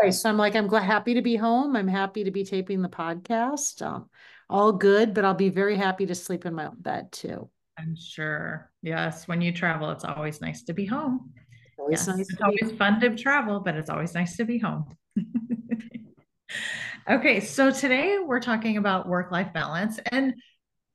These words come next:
Speaker 2: you going on the trip this weekend, that's, what a great segue into that, because that's a little bit of a work-life balance experience, because you were traveling for a speaking event, work,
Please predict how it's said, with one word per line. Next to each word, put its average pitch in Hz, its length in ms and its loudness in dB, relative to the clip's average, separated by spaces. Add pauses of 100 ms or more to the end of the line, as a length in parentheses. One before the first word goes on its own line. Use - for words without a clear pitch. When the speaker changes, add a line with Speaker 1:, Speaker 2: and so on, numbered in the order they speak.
(160)
Speaker 2:
you 247 300 4
going 359 300 -2
on 233 160 4
the 220 100 4
trip 320 380 -4
this 190 260 -4
weekend, 175 440 0
that's, 285 260 -2 (140)
what 294 140 0
a 392 60 2
great 320 280 0 (220)
segue 202 640 0
into 147 220 -4
that, - 300 -4
because 226 280 2
that's 320 300 0
a 453 140 0
little 240 260 0
bit 180 420 0
of 185 200 -2
a 170 240 2
work-life 175 720 -2
balance 156 500 -4
experience, 151 640 -6
because 226 320 0
you 196 100 0
were 185 120 0
traveling 170 640 -2
for 170 140 0
a 170 40 0
speaking 170 480 -4
event, 156 460 -2
work, 170 460 0